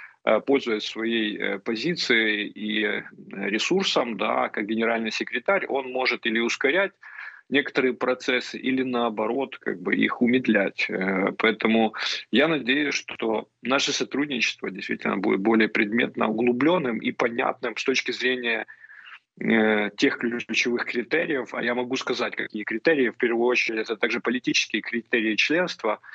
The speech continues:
к которым, э, нам нужно, э, стремиться в контексте реализации. Они коррелируются с копенгагенскими критериями, э, в контексте интеграции стран в Европейский Союз. Потому что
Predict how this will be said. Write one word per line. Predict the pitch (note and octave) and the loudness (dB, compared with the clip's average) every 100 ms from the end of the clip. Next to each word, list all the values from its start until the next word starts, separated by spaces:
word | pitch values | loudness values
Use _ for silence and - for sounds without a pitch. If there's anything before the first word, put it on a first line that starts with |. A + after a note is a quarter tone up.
| - _ | -20 _
к | |
которым, | A2 - A#2 A#2+ A2+ | -6 0 2 2 -2
э, | G#2+ G#2 | -4 -4
нам | G#2 A#2 A#2 | -2 0 0
нужно, | A2+ G#2 G#2+ G#2 G2+ G2+ G#2 G2+ | -2 -2 -2 -2 -2 -4 -6 -6
э, | G2 | -4
стремиться | - B2 A#2+ A2+ A2+ | 0 0 2 0 -2
в | G2+ | -4
контексте | A2+ F#2+ A2+ - G#2+ | -4 -2 -2 -2 0
реализации. | A2 G#2+ G#2+ C#3+ F3+ - A#2 G#2 | 2 0 0 0 -2 -4 -4 -2
Они | G#2+ A2+ E3 | -4 -4 -8
коррелируются | - B2+ B2 C3+ B2+ A2+ - | -4 -4 -2 0 0 -2 -4
с | A2 | -4
копенгагенскими | - A#2+ B2+ A#2+ G#2+ - - - F#2+ | -4 -4 -4 -2 -2 -2 -10 -12 -10
критериями, | F#2 G#2+ G2 - D3 B2 A2 G2+ - - - - | -4 -2 2 4 6 6 4 0 -4 -8 -12 -2
э, | G#2+ G#2 | 2 2
в | |
контексте | - G#2+ A2+ B2+ - A2+ | 0 0 2 0 0 -4
интеграции | G2+ G#2+ A2 B2 - - G#2+ G#2 | -2 -2 0 0 -2 -2 0 -2
стран | G2 - A#2 A2+ A2+ G2 | -4 -6 -4 -2 -4 -8
в | |
Европейский | G#2+ C#3 D3 - G#2 - - | -4 0 0 -2 -6 -6 -8
Союз. | - A2+ F#2+ - | -4 -2 -4 -8
Потому | - - - F#2+ | -10 -10 -8 -6
что | G2 - G2+ | -4 0 -2